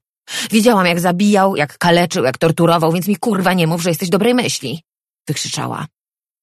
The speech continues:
Iza, uspokój się. Próbowała zapanować nad sytuacją nadinspektor.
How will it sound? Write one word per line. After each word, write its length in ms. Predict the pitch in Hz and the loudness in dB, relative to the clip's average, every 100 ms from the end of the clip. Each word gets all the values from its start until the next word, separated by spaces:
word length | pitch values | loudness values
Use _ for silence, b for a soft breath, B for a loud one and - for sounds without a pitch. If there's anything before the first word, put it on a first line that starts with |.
| _ _ _ _ - | _ _ _ _ -2
Iza, 480 | 202 175 180 175 170 | 0 2 2 2 2
uspokój 600 | 185 165 165 135 - 123 | -2 -4 -4 -4 -4 -8
się. 360 | - - - 143 _ _ _ _ _ - | -8 -8 -8 -12 _ _ _ _ _ -8
Próbowała 420 | 180 160 156 147 | -2 0 0 -2
zapanować 500 | 143 151 151 143 139 | -4 -4 -4 -4 -8
nad 160 | 143 127 | -8 -8
sytuacją 500 | 151 143 135 - 143 | -10 -8 -8 -8 -8
nadinspektor. 760 | 135 147 135 135 131 - 151 | -6 -8 -10 -14 -14 -12 -12